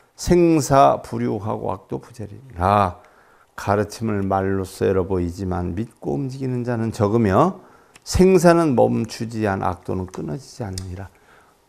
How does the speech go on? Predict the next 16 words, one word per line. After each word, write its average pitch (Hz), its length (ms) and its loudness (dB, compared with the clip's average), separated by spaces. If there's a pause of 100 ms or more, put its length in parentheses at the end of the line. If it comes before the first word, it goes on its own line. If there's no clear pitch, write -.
(120)
생사법을 254 840 4
가르치는 240 540 2
거예요. 320 500 2 (180)
생사법이 196 640 0
어떤 151 320 0
법이에요? 131 420 -2 (840)
생사법? 143 720 -4 (1600)
이거 127 320 4
하면 110 360 0
복이 107 300 -8
많이 101 400 -6
와, 95 400 -4 (300)
시주해, 101 920 -6 (1080)
조그만 107 400 -4
부처님 98 600 -8
뭐, 98 220 -10